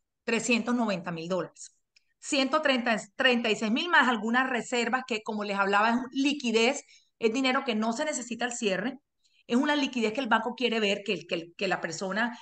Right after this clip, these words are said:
internacional no se va a quedar, como quien dice, en las tablas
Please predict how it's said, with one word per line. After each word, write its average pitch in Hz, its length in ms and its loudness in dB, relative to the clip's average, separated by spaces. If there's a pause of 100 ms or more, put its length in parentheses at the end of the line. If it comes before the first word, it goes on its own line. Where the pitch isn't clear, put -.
internacional 202 640 0
no 220 100 0
se 240 120 -2
va 220 60 6
a 226 60 2
quedar, 220 360 4
como 233 160 -4
quien - 180 -8
dice, 202 240 -4
en 233 60 0
las 196 200 -4
tablas 220 540 4